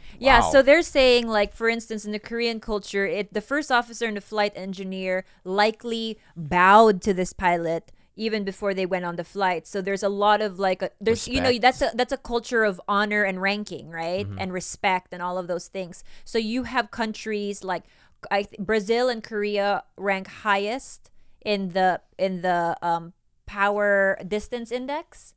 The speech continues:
Speaker 2: Mm.
Speaker 1: And that means that ranking and honor and respect is a very, very big deal versus American. And I guess in our, in our Americanness, we end up being safer pilots because we,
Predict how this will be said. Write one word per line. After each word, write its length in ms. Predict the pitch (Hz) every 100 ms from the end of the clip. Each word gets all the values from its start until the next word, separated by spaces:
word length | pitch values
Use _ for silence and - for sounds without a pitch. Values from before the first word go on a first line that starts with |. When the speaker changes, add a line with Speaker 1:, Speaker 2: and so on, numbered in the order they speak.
| _ 98
Speaker 2:
Mm. 200 | 98 87
Speaker 1:
And 140 | - 202
that 140 | 214
means 320 | 214 208 214 208
that 260 | 190 175 -
ranking 540 | 190 196 202 208 196
and 100 | 180
honor 300 | 175 190 190
and 120 | 180
respect 460 | 175 - - 180 -
is 140 | 175
a 60 | 175
very, 300 | 180 180 180
very 240 | 180 175
big 240 | 160 175 156
deal 400 | 170 165 170 208 - _
versus 460 | 175 202 202 208 190
American. 680 | 202 202 220 269 - 196 180
And 120 | 190
I 40 | 196
guess 200 | 240 233
in 120 | 208 -
our, 140 | 196
in 240 | 190 208 202
our 200 | 208 208
Americanness, 800 | 196 226 285 240 190 175 175 - _ -
we 160 | 208
end 200 | - 214 208
up 180 | 180
being 280 | 165 190 185
safer 420 | 190 202 185 196
pilots 760 | 185 202 226 202 - - - - _ _ _ _ -
because 500 | 170 208 233 214 208
we, 600 | 208 185 214 214 208 -